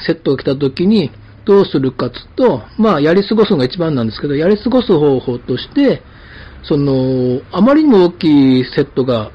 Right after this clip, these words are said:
そのセットの中でもまたはさらに大きいセットが来る、いわゆるお化けセットって来るときは、結局みんなもう沖に逃げるしかないんですよね。沖に逃げてやり過ごす。で、その沖に逃げる途中に巻かれそうになったとき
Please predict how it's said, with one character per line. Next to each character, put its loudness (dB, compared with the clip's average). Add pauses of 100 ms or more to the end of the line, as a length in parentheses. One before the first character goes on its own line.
(280)
そ -2
の 0
セ 2
ッ -6
ト 4
の 0
中 -2
で 0
も 4
ま 0
た 0
は 0
さ 0
ら 4
に 4
大 4
き -2
い 2
セ -2
ッ -4
ト 0
が -2
来 -4
る、 -6 (420)
い -4
わ 4
ゆ 4
る 4
お 2
化 0
け 0
セ 2
ッ -2
ト 0
っ -4
て -2
来 -6
る -4
と -2
き -4
は、 0 (340)
結 -4
局 0
み 4
ん 4
な 4
も 2
う 0
沖 2
に 2 (100)
逃 6
げ 4
る 4
し -4
か -2
な -2
い 0
ん 0
で -4
す -4
よ -2
ね。 0
沖 0
に 4
逃 4
げ 2
て 0
や 2
り 2
過 -4
ご -2
す。 -18 (880)
で、 2
そ 4
の 4
沖 0
に 2 (720)
逃 2
げ 2
る -2
途 0
中 0
に 2 (280)
巻 0
か 4
れ 6
そ 2
う 4
に 4
な 4
っ -2
た -2
と -2
き -4